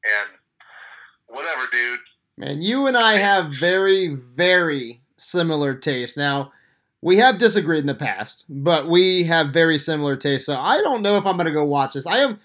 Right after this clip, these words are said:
Speaker 2: you do have me curious. I almost wanna drop everything <laughs> I'm doing and go watch this, this, just so I can call you and be like, "You're right, you're wrong," and just have a conversation about it. But
Speaker 1: Yeah.
Speaker 2: I will more than likely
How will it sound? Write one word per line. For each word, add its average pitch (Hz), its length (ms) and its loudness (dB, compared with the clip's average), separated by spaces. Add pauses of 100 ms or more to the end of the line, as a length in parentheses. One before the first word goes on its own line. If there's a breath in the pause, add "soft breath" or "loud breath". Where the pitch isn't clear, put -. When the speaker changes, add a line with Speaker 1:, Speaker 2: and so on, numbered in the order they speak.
(120)
Speaker 2:
you 220 180 2
do 339 180 6
have 269 200 6
me 185 140 2
curious. 143 500 0
I 190 140 0
almost 269 260 0
wanna 190 160 -2
drop 156 380 0
everything 190 540 2
<laughs> - 20 4
I'm 175 200 -2
doing 165 220 -2
and 156 80 -4
go 151 140 2
watch 151 420 -2
this, 135 220 -6
this, 165 180 -8 (240 soft breath)
just 240 220 -2
so 247 80 4
I 220 80 4
can 175 160 -6
call 175 240 4
you 160 160 -2
and 143 80 -4
be 156 60 0
like, 143 220 -2
"You're 147 120 -4
right, 175 360 2
you're 147 140 -6
wrong," 165 300 2
and 156 80 -4
just 156 100 -4
have 175 120 0
a 156 40 -6
conversation 170 600 -2
about 147 200 0
it. 139 140 -4
But 180 260 0 (420 soft breath)
Speaker 1:
Yeah. - 120 -2
Speaker 2:
I 294 280 2
will 262 280 4
more 220 580 4
than 196 220 -6
likely 160 680 0